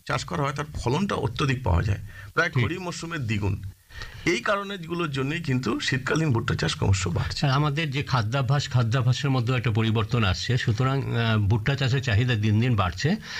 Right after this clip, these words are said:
Speaker 2: এবং আমরা যদি শীতকালীন ভুট্টা চাষ করি তাহলে আমরা অনেকটাই, আহ, লাভবান হতে পারবো, তাই তো?
Speaker 1: একদম।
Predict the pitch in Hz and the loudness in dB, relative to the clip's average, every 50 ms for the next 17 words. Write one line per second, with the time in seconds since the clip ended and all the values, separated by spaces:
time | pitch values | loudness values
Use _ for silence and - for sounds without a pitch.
0 | - - - - 123 120 123 127 131 135 143 147 139 - - 139 131 - - 143 | -10 -8 0 2 2 4 4 2 2 2 2 2 0 0 0 -2 -2 0 0 0
1 | 147 143 123 117 - - 131 123 131 135 123 - - - 147 135 107 87 90 139 | 2 2 2 0 0 0 0 0 0 0 -2 -2 0 0 0 2 2 2 0 -2
2 | - - - - - - - - - - - _ _ _ - 127 117 107 131 139 | -4 -8 -14 -16 -16 -12 -12 -12 -12 -12 -16 _ _ _ 0 2 2 4 2 2
3 | 156 185 240 254 190 - 123 120 123 123 113 120 123 127 - - - 156 151 147 | 0 0 -2 -4 -4 -4 -2 0 0 2 2 2 0 0 -2 -2 -2 0 0 -2
4 | 135 127 - - - 135 123 120 117 110 107 107 107 107 120 117 107 120 113 110 | -4 -6 -10 -10 -4 -2 2 2 4 4 4 4 4 4 4 4 4 4 4 4
5 | 107 101 104 90 101 101 110 95 80 80 82 85 - - 143 170 180 - 107 82 | 4 4 4 2 2 2 2 0 0 0 -4 -6 -2 0 0 0 2 0 -2 -2
6 | - - - - - - 170 175 156 123 98 | -4 -8 -12 -6 -4 -4 -4 -2 -4 -4 -4